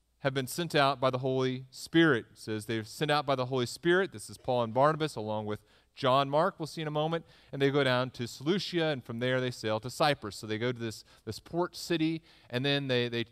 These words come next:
they sail to the island of Cyprus, where Barnabas has actually from. The island of Cyprus is about sixty miles off the coast in the Mediterranean Sea. It's about a hundred and forty miles long, so like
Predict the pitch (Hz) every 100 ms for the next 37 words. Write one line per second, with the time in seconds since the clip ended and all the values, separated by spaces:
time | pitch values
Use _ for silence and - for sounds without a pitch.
0 | _ 120 117 - 143 139 135 131 127 117
1 | 131 139 139 135 - - 135 131 113 95
2 | - 110 104 110 98 110 117 120 117 110
3 | 107 101 - 120 113 175 165 117 90 -
4 | _ _ _ _ _ _ - 120 - _
5 | 120 113 127 147 156 139 117 - 139 147
6 | 151 131 117 113 107 - - 160 - 147
7 | 131 135 135 127 - 123 123 - - 147
8 | 165 151 123 107 107 107 - 107 104 104
9 | 101 - 196 185 190 - - - 123 -
10 | 123 120 117 - - - 160 143 120 -
11 | 160 156 147 147 - 131 135 135 123 117
12 | - 120 117 131 147 180 220 185 - 104
13 | 98